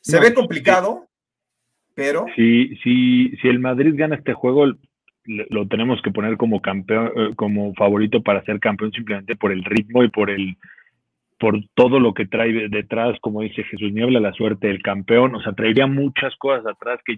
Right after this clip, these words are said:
Speaker 2: yo creo que Liverpool no podría mentalmente contra eso.
Speaker 1: El antecedente, sobre todo histórico, que tiene el Madrid jugando finales de Champions, el linaje, el A D N,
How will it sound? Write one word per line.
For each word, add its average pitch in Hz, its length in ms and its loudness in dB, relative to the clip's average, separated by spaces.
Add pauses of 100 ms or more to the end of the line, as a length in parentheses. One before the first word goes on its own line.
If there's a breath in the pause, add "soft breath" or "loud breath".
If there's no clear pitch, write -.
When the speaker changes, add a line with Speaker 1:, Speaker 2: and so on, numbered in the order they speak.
(100)
Speaker 2:
yo 120 80 -6
creo 117 240 -4
que 113 120 -2
Liverpool 110 540 -6
no 117 140 0
podría 110 380 -2
mentalmente 104 680 -8
contra 92 340 -18
eso. - 200 -20 (1000 soft breath)
Speaker 1:
El 147 220 0
antecedente, 135 1120 -4 (720)
sobre 110 360 -6
todo 123 240 -4
histórico, 117 540 -4
que 113 120 -10
tiene 117 320 -2
el 107 140 -6
Madrid 104 480 -4
jugando 107 560 -6
finales 101 960 -8
de 95 200 -16
Champions, 113 640 -4
el 101 120 -12
linaje, 131 920 -2 (180)
el 110 180 -8
A 135 140 2
D 131 360 0
N, 147 400 -6